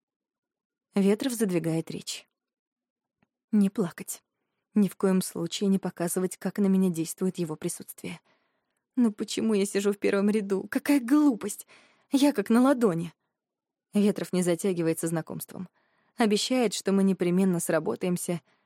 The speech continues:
и отпускает бригады готовиться к операциям. Чуть позже, уже в коридоре, Алиса восторженно шепчет: «Новый зав такой красавчик! Кто бы мог подумать?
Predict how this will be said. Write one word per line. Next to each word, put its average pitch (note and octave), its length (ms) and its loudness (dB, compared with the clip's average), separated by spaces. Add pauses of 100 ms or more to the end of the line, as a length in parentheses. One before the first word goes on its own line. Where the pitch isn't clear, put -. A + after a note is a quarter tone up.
(180)
и C4+ 60 0
отпускает G3+ 600 0
бригады E3+ 400 0
готовиться D#3+ 440 -4
к - 60 -10
операциям. E3 580 -10 (1120)
Чуть - 260 -2
позже, G3+ 380 0
уже E3 160 0
в - 60 -8
коридоре, F3 460 -2 (600)
Алиса G#3 340 2
восторженно F3 460 -2
шепчет: - 500 -8 (600)
«Новый C4 300 6
зав B3 220 0
такой B3+ 260 0
красавчик! C#4 680 0 (220)
Кто - 180 -2
бы A#3 120 4
мог A#3 180 2
подумать? B3+ 460 0